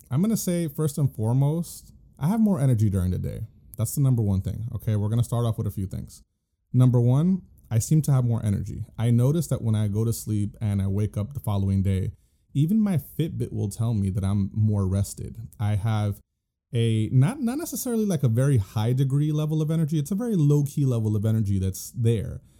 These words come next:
that's sustainable, something that you won't wake up extremely groggy. You wanna hit the snooze button. You need to grab a cup of coffee or some sort of espresso first thing in the morning.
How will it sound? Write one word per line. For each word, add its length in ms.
that's 180
sustainable, 560
something 440
that 180
you 160
won't 200
wake 280
up 120
extremely 460
groggy. 560
You 100
wanna 220
hit 140
the 60
snooze 300
button. 340
You 60
need 120
to 80
grab 320
a 60
cup 220
of 60
coffee 560
or 240
some 180
sort 240
of 80
espresso 580
first 220
thing 160
in 60
the 80
morning. 500